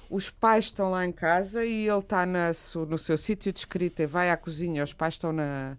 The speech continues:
quando os pais estão a visitá-lo, porque ele já vive com a família, a própria família dele, mulher e filhos e tal. Os pais que estão lá,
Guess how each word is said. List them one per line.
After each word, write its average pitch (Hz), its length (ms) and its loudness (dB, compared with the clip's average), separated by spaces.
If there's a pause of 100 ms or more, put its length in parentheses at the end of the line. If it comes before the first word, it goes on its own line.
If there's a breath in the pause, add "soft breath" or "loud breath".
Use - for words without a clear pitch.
(240 soft breath)
quando 135 160 -6
os - 100 -14
pais 135 180 -2
estão 143 180 -4
a 127 60 -2
visitá-lo, 131 480 2
porque - 260 -18
ele - 80 -10
já 95 160 -6
vive 95 160 -10
com - 140 -10
a 110 40 -6
família, 113 300 -2
a - 40 -8
própria 101 280 -6
família 123 400 0
dele, 160 340 2
mulher 107 300 -6
e 139 60 -6
filhos 151 280 -12
e 98 60 -12
tal. - 160 -10 (680 soft breath)
Os 220 220 -4
pais 220 380 0
que - 100 -20
estão 220 320 -6
lá, 170 420 0